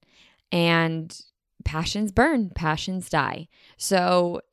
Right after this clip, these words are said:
you know, in five years, am I still gonna have this passion? I don't know. I hope so. But I also have a feeling that if another passion comes along, maybe I'll follow that. So what I'm getting at is other people can make everything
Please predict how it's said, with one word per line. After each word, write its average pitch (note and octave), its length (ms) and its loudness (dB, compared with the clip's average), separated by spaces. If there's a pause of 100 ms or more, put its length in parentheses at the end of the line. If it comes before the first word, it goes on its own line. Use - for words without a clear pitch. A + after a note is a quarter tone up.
(180)
you F#3+ 100 -2
know, F3 140 2
in E3 60 2
five F3+ 260 4
years, F3+ 220 2
am F3 80 0
I E3+ 40 0
still F3 160 2
gonna F3+ 140 2
have F3+ 100 0
this F3 120 -4
passion? E3 480 0
I D#3+ 120 0
don't G#3+ 100 2
know. D3+ 140 4
I C#3 80 6
hope F#3 220 2
so. - 420 4 (520)
But F#3+ 440 2 (180)
I F#3 100 8
also F#3 220 4
have F3 80 0
a E3+ 40 -2
feeling E3+ 320 2
that D#3+ 120 2
if D#3 120 -2
another F3+ 300 6
passion D#3+ 360 0
comes D#3+ 240 -4
along, D3+ 560 -2 (240)
maybe D#3 300 -4
I'll D#3+ 100 0
follow E3 340 0
that. C#3 260 2 (560)
So F#3 480 0
what F#3 360 2
I'm B3+ 200 2
getting D3+ 300 2
at D3 260 0 (120)
is D#3+ 640 2 (200)
other G3+ 280 4
people F3+ 420 0
can E3 280 -4
make D#3+ 300 -2
everything D#3 680 -4